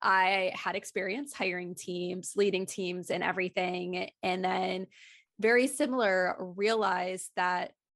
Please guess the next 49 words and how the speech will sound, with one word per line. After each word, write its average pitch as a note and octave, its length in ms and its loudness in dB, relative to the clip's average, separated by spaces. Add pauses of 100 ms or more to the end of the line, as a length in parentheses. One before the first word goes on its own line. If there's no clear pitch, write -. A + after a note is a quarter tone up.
(120)
when G3+ 120 -4
I G3 40 -2
started F#3+ 280 -2
talking A3 280 0
to A3 80 -4
small F#3+ 240 -4
business D#4 340 -6
owners, F#3+ 240 -4
and F#3 80 -8
I F#3+ 60 0
was - 100 -4
like, F#3 180 -6 (120)
"Okay, F#3+ 380 0
what A3 260 2
do B3 120 0
I A3 120 4
do? G#3 400 2
How G3 320 0
do A#3 120 0
I B3+ 140 -2
help A3 300 -6 (100)
businesses?" G3+ 800 -2
I F#3+ 80 0
was F#3+ 160 -8
thinking G#3 260 -4
I F#3+ 60 2
was F#3+ 100 -2
gonna F#3+ 160 -6
go F#3 300 -4
do F3 240 -8
corporate A3 580 2
leadership G3+ 400 2
consulting, G3+ 540 -2
but F#3+ 80 -2
I F#3+ 60 -2
kept - 300 -6
hearing G#3 240 -4
small F#3+ 220 -4
business F#3 320 -6
owners F#3 300 -4
say, G3 380 2 (840)
"I G3 140 2
don't F3+ 260 0
know G3 100 -2
how G3 140 0
to G3 60 4
hire F#3 280 0
team D4 220 -4
members. G3+ 460 -4